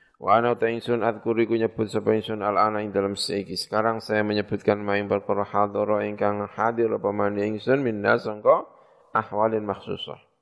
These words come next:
Mukhtasaratan halidin ringkes bihadfil adillati kelawan membuang pira-pira dalil fa inna mongko saat temen adillah iku masyhuratun iku terkenal.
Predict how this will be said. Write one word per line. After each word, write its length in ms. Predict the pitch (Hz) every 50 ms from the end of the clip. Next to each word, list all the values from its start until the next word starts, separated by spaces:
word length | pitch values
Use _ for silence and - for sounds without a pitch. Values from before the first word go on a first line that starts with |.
| _ _ _ _ _ _ _ _ _ _ _ _ _ _ _ _ _ _ _ _ _ _ _ _ _
Mukhtasaratan 1400 | - 113 135 151 160 156 - 120 - - 139 139 143 135 - - 147 143 139 143 143 139 143 147 147 147 135
halidin 480 | - 139 135 135 131 113 123 123 120 113
ringkes 480 | 117 117 113 107 113 101 - - - -
bihadfil 640 | 117 107 104 - 123 131 131 120 - 139 123 113
adillati 560 | - 113 - - 107 107 101 98 - 101 101 -
kelawan 320 | 104 104 104 110 113 113
membuang 480 | 113 113 113 113 101 101 110 117 117 110
pira-pira 480 | 110 113 107 107 101 104 104 107 104
dalil 320 | - 104 104 110 110 107 -
fa 160 | - 104 104
inna 240 | 104 104 104 104 104
mongko 240 | 101 98 104 107
saat 240 | - - 92 92 -
temen 160 | 101 101 101
adillah 400 | 98 95 98 95 95 98 98 98
iku 80 | 98 98
masyhuratun 640 | 98 98 95 - - 101 98 92 92 92 92 92 92
iku 160 | 95 95 90
terkenal. 400 | 90 92 - 87 87 87 82